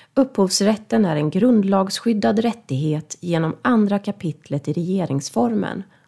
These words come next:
och regleras i lagen om upphovsrätt för litterära och konstnärliga verk, upphovsrättslagen.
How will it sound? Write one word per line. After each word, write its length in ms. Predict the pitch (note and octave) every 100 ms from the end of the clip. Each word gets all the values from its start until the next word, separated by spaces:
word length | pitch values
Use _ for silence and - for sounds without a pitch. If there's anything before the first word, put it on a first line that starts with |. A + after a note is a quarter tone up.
| -
och 120 | C#4+
regleras 800 | C#4+ A3+ E3+ E3 E3+ F3 F3 -
i 80 | -
lagen 460 | G3+ D3+ C#3+ C#3+ D#3
om 100 | -
upphovsrätt 720 | G#3 - - B2 - C#3+ C#3+
för 120 | - F3
litterära 580 | E3 F#3 F3 C#3 D3+
och 100 | D#3+
konstnärliga 680 | - A3 F#3+ - F#3 F#3+ G#3
verk, 520 | A#3+ - - - - _ _ _ _
upphovsrättslagen. 1160 | - A3+ - A2+ A#2 B2 - E3+ G#3+ G3 -